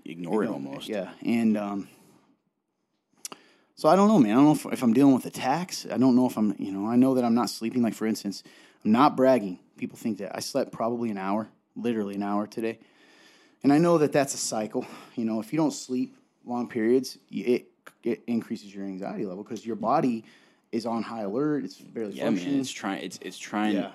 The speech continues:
Speaker 1: what, what would most of the time be a normal function is becoming harder because it's having to work that much harder.
Speaker 2: That's a good way to put it,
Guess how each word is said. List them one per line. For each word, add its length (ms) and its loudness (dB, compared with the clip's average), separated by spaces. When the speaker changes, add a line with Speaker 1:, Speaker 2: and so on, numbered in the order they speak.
Speaker 1:
what, 240 -2
what 260 -2
would 420 -6
most 300 0
of 60 -12
the 40 -14
time 200 0
be 120 0
a 60 -2
normal 400 -4
function 480 -8
is 160 -16
becoming 420 -12
harder 300 -4
because 300 -12
it's 140 -14
having 180 -8
to 60 -12
work 240 -12
that 120 -10
much 140 -14
harder. 280 -6
Speaker 2:
That's 140 -8
a 40 -18
good 100 -6
way 100 -4
to 60 -10
put 220 -12
it, 80 -20